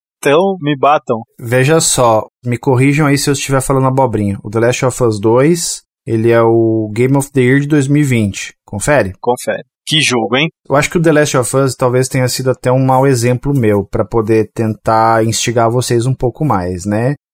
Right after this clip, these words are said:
Speaker 2: Porque assim como o The Last of Us um, o The Last of Us dois também, ao meu ver, na minha concepção, na minha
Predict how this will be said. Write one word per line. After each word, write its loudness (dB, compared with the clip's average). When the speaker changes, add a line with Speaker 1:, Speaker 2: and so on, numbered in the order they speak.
Speaker 2:
Porque 0
assim 0
como 0
o 2
The 2
Last 0
of -2
Us -4
um, 0
o -8
The 0
Last 0
of -8
Us -4
dois -4
também, -2
ao -2
meu 0
ver, 0
na -2
minha 0
concepção, -6
na -4
minha 0